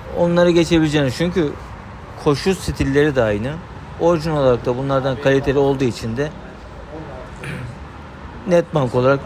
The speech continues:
önermeye karar verdim size. Yanına rakip yazmak isteyenlerse bir, beş, çok sürprizde sekiz, dokuz. Günün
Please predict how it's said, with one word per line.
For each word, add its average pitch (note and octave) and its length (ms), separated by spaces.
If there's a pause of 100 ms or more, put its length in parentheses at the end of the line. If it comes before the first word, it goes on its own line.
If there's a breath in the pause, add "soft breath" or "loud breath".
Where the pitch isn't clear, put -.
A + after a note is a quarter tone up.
önermeye C3 520
karar C3 300
verdim G#2 280
size. - 220 (1900)
Yanına F3+ 460 (120)
rakip D3+ 320
yazmak C3 420
isteyenlerse A2+ 840 (280)
bir, C3 280
beş, C3+ 380 (420)
çok E3 240
sürprizde B2 460
sekiz, B2 340
dokuz. G#2+ 340 (1900)
Günün C#3+ 340